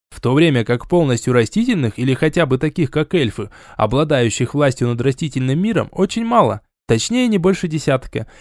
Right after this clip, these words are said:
и это на фоне многих десятков и сотен тысяч других цивилизаций. Проверив своё снаряжение, я убедился, что всё необходимое у меня есть, кроме одной вещи – денег. Если я правильно понял,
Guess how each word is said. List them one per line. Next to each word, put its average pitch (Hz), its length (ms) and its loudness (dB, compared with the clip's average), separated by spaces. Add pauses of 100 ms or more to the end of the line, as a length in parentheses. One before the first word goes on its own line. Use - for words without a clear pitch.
(140)
и 104 140 -2
это 170 240 2
на 202 120 2
фоне 202 260 2
многих 196 400 2
десятков 160 540 -2
и 151 60 0
сотен 202 320 0
тысяч 185 340 0
других 190 360 -2
цивилизаций. 131 840 -2 (340)
Проверив 151 440 2
своё 147 260 2
снаряжение, 127 640 0
я 170 160 4
убедился, 208 520 0
что - 180 -4
всё 226 200 -4
необходимое 185 720 0
у 139 100 -4
меня 170 240 0
есть, 208 300 -2
кроме 220 320 0
одной 214 260 -2
вещи – 180 360 -6 (200)
денег. 139 520 0 (280)
Если 127 520 0
я 208 160 4
правильно 214 540 2
понял, 190 420 -2